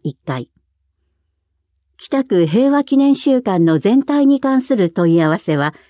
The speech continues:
総務課総務係、電話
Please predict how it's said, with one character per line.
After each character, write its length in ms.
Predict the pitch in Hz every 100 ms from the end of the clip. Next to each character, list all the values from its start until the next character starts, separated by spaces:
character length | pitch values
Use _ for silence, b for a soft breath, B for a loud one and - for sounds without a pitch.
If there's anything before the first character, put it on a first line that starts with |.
| b -
総 300 | - 233 220
務 160 | 220
課 220 | - 202
総 260 | 202 226 233
務 160 | 214 190
係、 480 | 208 165 151 147 _ b _ 165
電 280 | 165 160
話 180 | 156 151